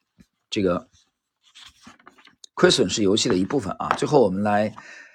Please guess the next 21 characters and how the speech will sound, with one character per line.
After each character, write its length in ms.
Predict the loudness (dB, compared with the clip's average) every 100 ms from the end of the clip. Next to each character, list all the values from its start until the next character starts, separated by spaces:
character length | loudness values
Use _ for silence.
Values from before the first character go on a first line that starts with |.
| _ -2
呃， 180 | 0 0
谈 220 | 2 0
一 20 |
下 180 | 4 2
这 100 | 4
个 100 | 0
感 200 | 0 -2
想。 280 | 0 -2 -4 _ _
<clears throat> 1700 | -10 -10 -10 -20 _ _ _ _ _ _ _ _ -20 -20 -20 -20 -20 0
我 80 | 4
记 160 | 6
得 140 | 6 6
在 560 | 4 4 4 6 4
索 180 | 4 4
罗 80 | 4
斯 180 | 4 4
啊 120 | 4
曾 160 | 2 -4
经 100 | -2
讲 260 | -2 -2
过， 300 | 0 0 0